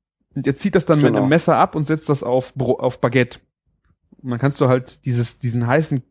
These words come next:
Speaker 1: geschmolzenen Käse auf Brot, kannst du dann essen.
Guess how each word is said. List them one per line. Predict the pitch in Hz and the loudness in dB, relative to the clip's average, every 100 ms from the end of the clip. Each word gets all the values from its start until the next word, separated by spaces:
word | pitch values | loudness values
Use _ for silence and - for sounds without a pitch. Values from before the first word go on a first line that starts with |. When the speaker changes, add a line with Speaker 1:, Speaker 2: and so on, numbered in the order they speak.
| _ | _
Speaker 1:
geschmolzenen | 127 - 135 156 143 127 | -8 -2 0 0 -2 -4
Käse | - 143 143 - | 2 2 4 0
auf | 117 - | -2 -6
Brot, | 123 131 127 - - - _ | 0 2 2 -4 -20 -20 _
kannst | - 131 | -4 0
du | 127 | 0
dann | 117 | 0
essen. | 120 - | -2 -4